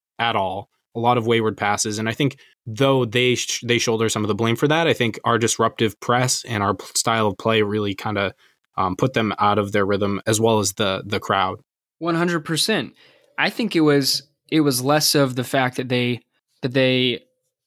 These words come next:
Speaker 2: weren't at their best and more even just the fact that we were hounding them all match. The supporters were down their throats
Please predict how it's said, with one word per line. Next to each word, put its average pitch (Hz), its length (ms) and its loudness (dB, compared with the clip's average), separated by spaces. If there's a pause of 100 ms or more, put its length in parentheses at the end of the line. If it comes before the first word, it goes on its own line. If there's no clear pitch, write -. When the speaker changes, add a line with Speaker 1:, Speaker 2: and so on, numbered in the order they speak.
(120)
Speaker 2:
weren't 147 220 2
at 135 160 -2
their 127 140 -2
best 139 440 0
and 135 200 -2
more 151 300 2
even 135 440 2
just 131 340 0
the 131 80 -2
fact 123 380 0
that 127 120 -2
we 135 120 0
were 123 140 -2
hounding 135 480 2
them 127 160 2
all 127 260 2
match. 120 440 0
The 127 100 -2
supporters 127 600 0
were 127 140 -2
down 123 360 2
their 123 120 2
throats 120 640 -2